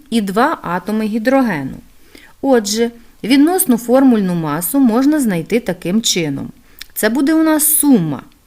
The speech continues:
відносної атомної маси кальцію,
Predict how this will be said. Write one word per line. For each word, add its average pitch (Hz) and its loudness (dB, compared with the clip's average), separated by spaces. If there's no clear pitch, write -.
відносної 233 2
атомної 165 -4
маси 160 -8
кальцію, 226 0